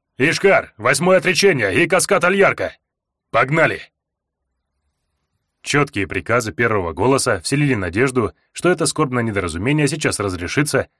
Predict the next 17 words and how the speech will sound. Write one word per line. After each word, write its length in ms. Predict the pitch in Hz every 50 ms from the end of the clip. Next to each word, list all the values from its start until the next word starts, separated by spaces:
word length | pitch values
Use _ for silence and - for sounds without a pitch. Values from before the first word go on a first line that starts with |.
| _ _
и 100 | - 117
меня 260 | 123 113 110 143 175
всё-таки 380 | 170 - 180 170 156 156 160 170
перекинет 500 | 156 165 165 185 180 - - 82 87 87
в 40 | -
храм. 320 | - - 156 - 65 - _ _ _ _ _ _ _ _ _ _ _ _ _ _ _ _ _ _ _ _ _ _ _ _ _ _ _ _ _ _ _ _
«Стой! 480 | - - - 143 151 151 98 78 - _ _ _ _ _ _ _ _ _ _
А 200 | - 101 107 113
что 240 | 117 - - 151 165
это 220 | 180 180 156 123
за 120 | 104 120 117
хрень?» 300 | 117 135 104 78 - _ _ _ _ _ _ _ _ _ _ _ _ _ _ _ _ _ _ _
Остановил 560 | - 113 110 - - 107 92 78 73 101 131 139
его 220 | 127 120 120 113
вдруг 300 | 90 - 156 160 156 - _
голос 360 | - 139 135 131 101 92 85
Гильдара. 440 | 82 120 139 156 143 - 80 - -